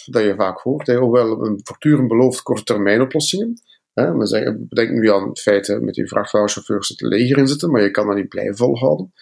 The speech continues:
Men zoekt ook naar andere oplossingen. Ik heb nu ook gelezen, hè, dat klinkt misschien voor ons onnozel, maar voor de Britten is dat belangrijk.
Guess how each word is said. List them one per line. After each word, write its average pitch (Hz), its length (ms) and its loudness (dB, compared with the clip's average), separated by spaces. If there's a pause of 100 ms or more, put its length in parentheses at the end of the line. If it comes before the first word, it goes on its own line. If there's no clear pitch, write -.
(200)
Men 123 120 4
zoekt 120 180 4
ook 117 140 0
naar 110 180 0
andere 127 320 4
oplossingen. 151 460 2
Ik 120 120 2
heb - 140 0
nu 113 100 2
ook 110 140 0
gelezen, 117 420 2
hè, 120 60 2
dat 104 120 0
klinkt 117 240 0
misschien 120 300 0
voor 107 100 0
ons 127 280 0
onnozel, 127 460 2
maar 117 140 2
voor 110 120 0
de 107 60 -6
Britten 127 300 0
is 120 100 -4
dat 110 100 -4
belangrijk. 123 500 0